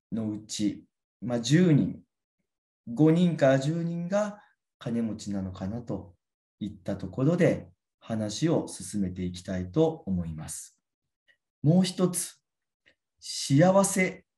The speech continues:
この概念についても説明するにあたって、どういったことを幸せと捉えるかを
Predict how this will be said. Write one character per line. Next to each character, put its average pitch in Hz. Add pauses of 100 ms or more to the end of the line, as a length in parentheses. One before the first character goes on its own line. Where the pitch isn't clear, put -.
(720)
こ 165
の 175
概 185
念 160
に 139
つ -
い 147
て 139
も 175 (180)
説 143
明 147
す 147
る 151
に 143
あ 117
た 117
っ -
て、 160 (240)
ど 143
う 196
い 202
っ - (140)
た 190
こ 190
と 202
を 180
幸 127
せ -
と 123
捉 120
え 120
る 110
か 104
を 151